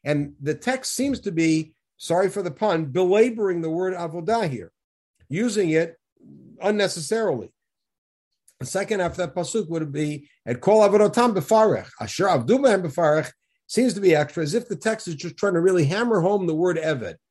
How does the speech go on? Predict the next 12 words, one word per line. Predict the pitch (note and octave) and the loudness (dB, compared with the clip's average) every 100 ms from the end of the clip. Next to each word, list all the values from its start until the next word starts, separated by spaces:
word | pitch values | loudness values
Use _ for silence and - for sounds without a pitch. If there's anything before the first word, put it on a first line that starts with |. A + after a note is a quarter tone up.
| _ _ _ _ | _ _ _ _
Okay. | D#3 C3 A#2 F3+ - _ _ _ _ _ - - - _ _ - | -10 -6 -4 -4 -8 _ _ _ _ _ -20 -20 -20 _ _ 4
That | A#3 D4 | 6 8
is | B3 F#3+ | 6 4
plan | - - G#3+ A3 G#3 | 0 4 6 8 10
one. | F#3 E3+ B2 F2 E2+ - | 10 8 6 2 -10 -2
Plan | G3 B3 B3+ G#3+ | 4 8 8 8
one | G3 G3 G#3+ | 8 8 4
is | G3+ E3+ F3 F3+ F3 C#3+ - | 4 2 4 2 0 -4 -4
public. | E3 E3+ A#3+ B3+ - | -2 2 2 0 -8
Plan | - E3+ E3+ E3+ | -8 -4 -2 -2
one | E3+ E3 | 0 0
is | D#3+ C#3 C3+ B2+ A#2+ - | -2 -2 -2 -2 -8 -14